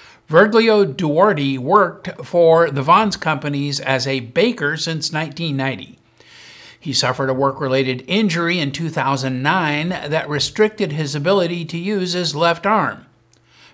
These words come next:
Vons temporarily rescheduled Duarte to a shift where he had access to a baker's helper who did the lifting, pushing, and pulling that the baker usually does. Vons generally offers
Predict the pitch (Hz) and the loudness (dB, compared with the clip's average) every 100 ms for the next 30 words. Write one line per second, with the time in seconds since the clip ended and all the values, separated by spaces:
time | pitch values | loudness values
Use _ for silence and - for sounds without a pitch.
0 | - 120 147 160 160 - 156 143 143 139 | 2 8 8 6 0 -4 -6 -4 -2 0
1 | 135 147 139 151 127 - 202 196 190 156 | 0 -2 -2 -2 -4 -2 0 0 0 -2
2 | 156 180 180 135 139 147 147 135 - - | 0 2 2 0 -6 -6 -4 -4 -2 4
3 | 240 151 156 - - - - - 151 151 | 4 4 2 -8 -20 -20 -18 -6 -2 0
4 | 165 160 147 160 143 139 175 214 - 180 | 0 0 0 2 0 0 0 2 0 -2
5 | 165 - 165 156 147 147 - - - 233 | -2 -4 -2 0 0 -2 -8 -8 2 2
6 | 262 240 185 185 - - 214 240 202 120 | 2 0 0 -2 -6 2 4 4 2 -2
7 | 107 110 131 160 - - - 160 143 147 | -2 -4 -8 -12 -18 -20 -10 -4 0 0
8 | 135 135 131 139 180 196 214 - 208 202 | 0 0 0 -2 -2 -4 -4 -2 -2 0
9 | 214 190 165 214 196 196 147 135 160 147 | -2 0 0 0 0 2 2 0 -2 -2
10 | 147 147 131 170 175 170 147 120 120 127 | -4 -4 -2 -2 -2 -4 -2 -2 -2 -6
11 | 117 147 151 104 - - - _ _ - | -4 0 0 -2 -4 -8 -8 _ _ -20
12 | - - - 220 247 170 - 208 226 202 | -20 -8 4 6 6 4 2 2 2 2
13 | 202 170 196 175 139 120 | 2 2 2 0 -4 -6